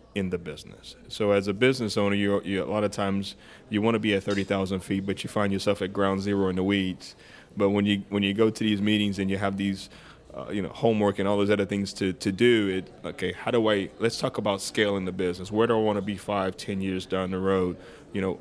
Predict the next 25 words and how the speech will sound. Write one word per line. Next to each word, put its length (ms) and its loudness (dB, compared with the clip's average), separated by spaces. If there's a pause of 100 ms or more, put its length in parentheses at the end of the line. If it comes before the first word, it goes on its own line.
(120)
and 260 2
how 260 -4
do 160 2
I 100 0
get 280 -2
there? 320 -6
So 260 4
it 80 6
really 280 4
helps 300 -4
you 120 2
refocus 680 0
on, 280 -2 (120)
on 160 -4
how 320 0
to 100 2
work 360 0 (600)
on 220 2
the 60 0
business 340 -2
instead 180 -2
of 120 -8
in 160 -6
the 80 -4
business. 480 -12